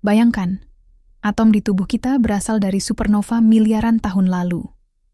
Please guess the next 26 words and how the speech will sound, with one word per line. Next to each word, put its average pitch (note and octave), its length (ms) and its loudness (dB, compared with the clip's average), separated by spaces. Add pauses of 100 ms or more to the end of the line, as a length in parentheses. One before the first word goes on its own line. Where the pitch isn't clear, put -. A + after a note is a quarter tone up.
(960)
Ada A3 160 2
dua C4+ 240 2
jenis G#3 240 2
utama. F3+ 480 -4 (460)
Tipe G#3 180 0
dua, F3+ 480 -2 (300)
ketika G3+ 320 -2
bintang G3 320 2
raksasa G3 500 -4
kehabisan F#3+ 560 -2
bahan F3+ 240 0
bakar F3+ 380 -4
dan F3+ 160 -2
intinya F#3 340 0
runtuh, F3+ 480 -2 (460)
serta - 320 -4
tipe A3+ 240 -2
Ia, F#3 400 -4 (400)
di G3+ 80 2
mana G3 240 2
katai F#3 320 -4
putih A3+ 320 -4
dalam F#3+ 320 -2
sistem G3+ 400 0
biner F3+ 240 0
meledak. F3 560 -6